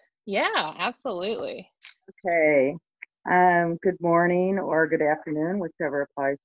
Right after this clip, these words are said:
Speaker 2: to you. Um, from, uh, from me here in, uh, Central Illinois. Uh, my reading today is from, uh, a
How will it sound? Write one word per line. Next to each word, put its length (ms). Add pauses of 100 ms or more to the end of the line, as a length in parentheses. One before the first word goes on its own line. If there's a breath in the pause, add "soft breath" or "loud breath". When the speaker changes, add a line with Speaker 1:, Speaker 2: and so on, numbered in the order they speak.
Speaker 2:
to 60
you. 320 (160)
Um, 720 (680)
from, 260
uh, 260 (200)
from 160
me 260 (200)
here 240
in, 220
uh, 280
Central 460
Illinois. 420 (520 soft breath)
Uh, 280
my 180
reading 480
today 440
is 380 (160)
from, 640 (160)
uh, 300 (920)
a 60